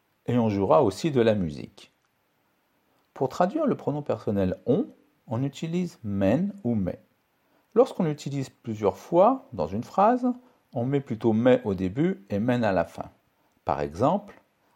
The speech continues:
as me lebt, der lebt men ». C'est un proverbe, mot à mot, qui signifie « si on vit, on vit longtemps pour tout voir ». Entre parenthèses, espérons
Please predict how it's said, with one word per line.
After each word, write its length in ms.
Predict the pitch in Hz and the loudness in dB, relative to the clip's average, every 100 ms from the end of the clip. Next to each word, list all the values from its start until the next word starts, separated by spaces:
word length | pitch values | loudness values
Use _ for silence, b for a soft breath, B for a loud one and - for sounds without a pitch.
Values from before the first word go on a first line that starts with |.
| _ | _
as 200 | 95 92 | -2 0
me 140 | 90 | -2
lebt, 420 | 87 156 240 - - - | 2 2 2 -4 -20 -6
der 260 | 147 160 | 2 4
lebt 320 | 131 85 76 - | 6 4 2 -4
men ». 340 | 87 80 87 - _ _ _ _ _ _ _ _ _ _ _ _ _ _ | -6 -4 -8 -14 _ _ _ _ _ _ _ _ _ _ _ _ _ _
C'est 240 | - 113 | -12 -6
un 60 | 82 | -4
proverbe, 600 | - 98 131 175 202 208 - _ - | 0 0 2 0 -2 -8 -14 _ -20
mot 220 | - - | -8 0
à 60 | 131 | 0
mot, 160 | 185 | 0
qui 140 | 190 - | -2 -8
signifie « 680 | - 90 90 - 196 214 - _ _ _ _ | -6 -4 -4 -6 -6 -6 -8 _ _ _ _
si 300 | - - 180 | -14 -4 0
on 120 | 98 | 0
vit, 340 | 87 156 220 214 _ _ _ - | -2 -4 -4 -6 _ _ _ -4
on 120 | 160 | -4
vit 160 | 160 160 | 0 2
longtemps 560 | 110 104 165 170 - | 2 2 2 2 -2
pour 200 | - 147 | -6 -6
tout 160 | - 113 | -2 -4
voir ». 540 | 95 76 71 - - - _ _ _ _ _ _ _ _ _ _ | 2 4 4 2 -10 -20 _ _ _ _ _ _ _ _ _ _
Entre 260 | - - 107 | -10 -4 -2
parenthèses, 640 | 76 69 - 139 139 127 - - | 0 0 4 4 4 0 -10 -8
espérons 640 | 113 - 85 110 110 98 | -8 -4 -2 0 -2 -4